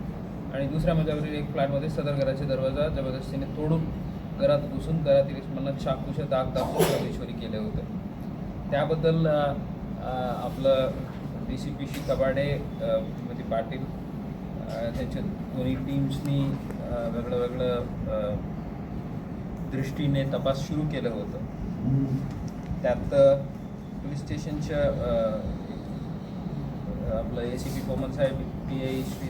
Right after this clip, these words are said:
राऊत आणि त्यांच्या, अ, डीबी पथकाच्या श्री संजय स-, क्षीरसागर यांच्या पथकांना जे लीड मिळालेलं आहे त्यावरून या गुन्ह्यात, अ, कर्नाटकमधून,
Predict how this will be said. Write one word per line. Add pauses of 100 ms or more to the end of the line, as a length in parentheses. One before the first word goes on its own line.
राऊत
आणि
त्यांच्या, (800)
अ,
डीबी
पथकाच्या
श्री
संजय
स-,
क्षीरसागर (600)
यांच्या
पथकांना (360)
जे
लीड
मिळालेलं
आहे
त्यावरून (2000)
या
गुन्ह्यात,
अ, (1400)
कर्नाटकमधून,